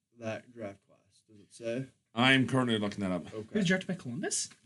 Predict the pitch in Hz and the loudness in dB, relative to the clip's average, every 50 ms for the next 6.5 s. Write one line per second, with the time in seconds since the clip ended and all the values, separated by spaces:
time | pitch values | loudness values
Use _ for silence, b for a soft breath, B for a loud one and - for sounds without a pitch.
0 | - _ _ _ _ _ _ _ _ _ _ - 151 170 160 127 - - 208 190 | -20 _ _ _ _ _ _ _ _ _ _ 4 8 8 8 8 8 4 4 8
1 | 165 170 165 180 175 175 - 190 190 180 170 - 180 175 165 165 185 196 185 165 | 8 10 10 12 12 12 12 12 10 10 10 8 6 4 2 2 0 0 0 0
2 | 160 143 135 127 123 120 - - - - - 139 147 143 123 117 - 147 147 143 | -2 -4 -8 -8 -12 -12 -12 -12 -8 0 4 4 6 6 6 4 6 6 6 6
3 | 131 123 117 113 - - 139 139 131 127 123 117 113 - _ _ _ _ _ _ | 6 4 0 2 4 4 4 4 4 4 2 0 -2 -6 _ _ _ _ _ _
4 | _ _ - 110 90 - - - - - - - - _ _ _ _ _ _ _ | _ _ -4 -2 -2 -2 -2 -4 -4 -4 -6 -8 -14 _ _ _ _ _ _ _
5 | _ _ - 190 165 - 160 147 135 127 117 117 131 _ _ - - - - 156 | _ _ -4 -4 -4 -2 -4 -6 -8 -10 -14 -16 -20 _ _ -20 -20 -18 -10 -4
6 | 165 170 180 214 208 185 208 190 180 160 | -2 -2 0 0 -2 -2 -2 -2 -4 -4